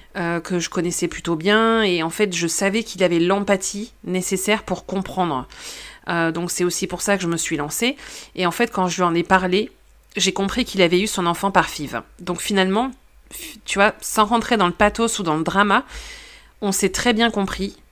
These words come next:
Et, et comme quoi, en fait, j'a-, j'avais extrêmement peur avant de lui en parler. Et, et au final, euh, ça nous a limite rapprochés, puisqu'en fait, on,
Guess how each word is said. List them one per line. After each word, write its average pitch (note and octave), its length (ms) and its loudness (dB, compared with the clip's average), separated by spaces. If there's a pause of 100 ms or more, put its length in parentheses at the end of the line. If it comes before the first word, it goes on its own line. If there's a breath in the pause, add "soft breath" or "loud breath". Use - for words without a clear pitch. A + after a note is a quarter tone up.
(280)
Et, F#3 360 2
et F#3+ 40 -2
comme G#3 200 2
quoi, B3 140 4
en A#3 60 4
fait, A#3+ 240 0
j'a-, F#3+ 200 0
j'avais E3+ 220 0
extrêmement G#3+ 440 0
peur G#3 220 2
avant F3 160 2
de F3 60 -2
lui E3 60 0
en D#3+ 80 2
parler. E3+ 400 0 (680 loud breath)
Et, F#3+ 300 0
et F#3 40 4
au F3+ 80 2
final, G#3+ 480 4
euh, E3+ 480 0 (340)
ça - 260 0
nous F#3 220 0
a F#3+ 380 8
limite F#3+ 300 -2
rapprochés, G#3+ 540 2
puisqu'en - 320 -2
fait, G#3 260 -2
on, F#3 60 -4